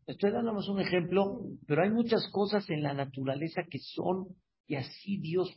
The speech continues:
puso que tienen que ser. Así como Dios puso que hay un matrimonio, y Dios quiere que ese matrimonio sea sólido ciento veinte años,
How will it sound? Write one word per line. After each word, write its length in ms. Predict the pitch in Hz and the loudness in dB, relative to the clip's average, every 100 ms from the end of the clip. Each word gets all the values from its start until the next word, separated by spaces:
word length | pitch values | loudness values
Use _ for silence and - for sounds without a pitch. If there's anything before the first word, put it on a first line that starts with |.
| - | -8
puso 300 | 170 170 170 | -8 -6 -6
que 120 | 135 | -8
tienen 360 | 123 165 160 151 | -4 -2 -2 -2
que 120 | 143 | -6
ser. 420 | - 160 - - _ _ _ _ - | -4 -4 -4 -8 _ _ _ _ -10
Así 240 | 123 202 | -6 -4
como 220 | 190 208 170 | 0 2 4
Dios 240 | 190 - - | 4 2 -2
puso 320 | 202 180 - | -4 -2 0
que 240 | 147 139 156 | 2 2 2
hay 160 | 170 | 2
un 120 | 196 | 2
matrimonio, 1000 | 175 165 160 175 190 247 233 170 120 - - _ _ _ _ | 2 0 0 0 4 4 4 0 -2 -8 -18 _ _ _ _
y 120 | 143 139 | -4 2
Dios 280 | 196 196 - | 4 4 0
quiere 260 | 196 208 208 | 2 4 4
que 80 | 185 | 2
ese 140 | 185 | 0
matrimonio 560 | 180 131 156 170 185 165 | -4 -2 0 0 0 0
sea 220 | 180 175 | -2 -4
sólido 520 | 175 - 180 190 170 | -4 0 0 0 -2
ciento 480 | 170 - 208 202 190 | -4 -2 0 4 4
veinte 320 | 196 196 196 | 6 4 4
años, 440 | 185 196 196 180 | 2 2 0 0